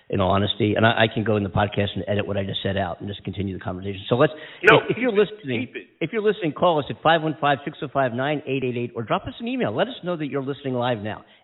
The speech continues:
Speaker 1: Andy at amanda show at gmail dot com. This takes you two seconds.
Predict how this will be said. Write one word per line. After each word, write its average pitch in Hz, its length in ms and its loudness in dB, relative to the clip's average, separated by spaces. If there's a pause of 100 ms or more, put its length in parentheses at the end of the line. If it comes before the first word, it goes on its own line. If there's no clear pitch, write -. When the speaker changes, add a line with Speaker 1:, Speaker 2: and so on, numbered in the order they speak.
Speaker 1:
Andy 156 260 6
at 135 80 2
amanda 127 380 2
show 120 120 0
at 98 140 -4
gmail 113 240 -4
dot 98 220 -8
com. 98 160 -8
This 226 140 4 (360)
takes 147 200 2
you 202 80 -4 (120)
two 277 100 0 (100)
seconds. 139 320 0